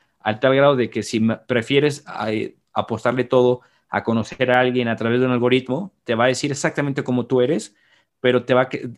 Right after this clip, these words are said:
quitar este grado de, a-, aleatorio del universo. Entonces, eh, hay cosas bastante interesantes que creo que, que inevitablemente vamos a tener que pasar,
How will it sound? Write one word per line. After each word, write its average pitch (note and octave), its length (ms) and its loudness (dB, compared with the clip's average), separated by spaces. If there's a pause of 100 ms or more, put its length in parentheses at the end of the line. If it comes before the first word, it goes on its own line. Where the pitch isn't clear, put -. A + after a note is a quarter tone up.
(300)
quitar C3+ 280 -2
este C3+ 260 -4
grado A#2+ 480 2
de, A#2+ 180 -4
a-, A2 180 -2
aleatorio A#2 500 2
del A2+ 120 0
universo. A#2 400 -2
Entonces, B2+ 500 -2 (960)
eh, - 180 -16 (140)
hay C#3+ 120 -4
cosas D3+ 240 2
bastante C#3+ 340 0
interesantes C3 640 0
que B2+ 140 -2
creo B2+ 280 4
que, A2+ 320 0 (400)
que G2+ 500 0 (240)
inevitablemente D#3 800 2
vamos C#3+ 320 0
a A#2 80 -2
tener B2+ 280 -2
que D#3 80 -2
pasar, D#3 600 -2